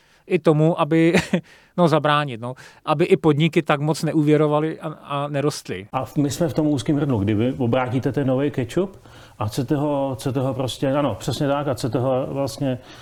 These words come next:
Speaker 2: si nandat, ale nejde to. A to samé jako firmy. Škodovka vypotřebovala strašně moc čipů, aby prostě mohla dodělat autáky.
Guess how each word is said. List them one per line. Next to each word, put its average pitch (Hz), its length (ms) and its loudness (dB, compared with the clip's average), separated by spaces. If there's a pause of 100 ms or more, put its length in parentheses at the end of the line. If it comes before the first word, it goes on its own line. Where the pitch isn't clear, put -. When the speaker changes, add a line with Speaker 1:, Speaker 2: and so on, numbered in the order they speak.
(220)
Speaker 2:
si - 180 -2
nandat, 127 420 0
ale 135 140 -2
nejde 139 240 0
to. 98 220 0
A 110 80 -2
to 123 140 -4
samé 139 300 -2
jako 135 240 -4
firmy. 131 640 -2
Škodovka 131 440 -2
vypotřebovala 127 640 0
strašně 123 320 -4
moc 127 160 0
čipů, 123 380 0
aby 113 240 -2
prostě 113 340 -6
mohla 120 220 0
dodělat 117 360 0
autáky. 117 480 -4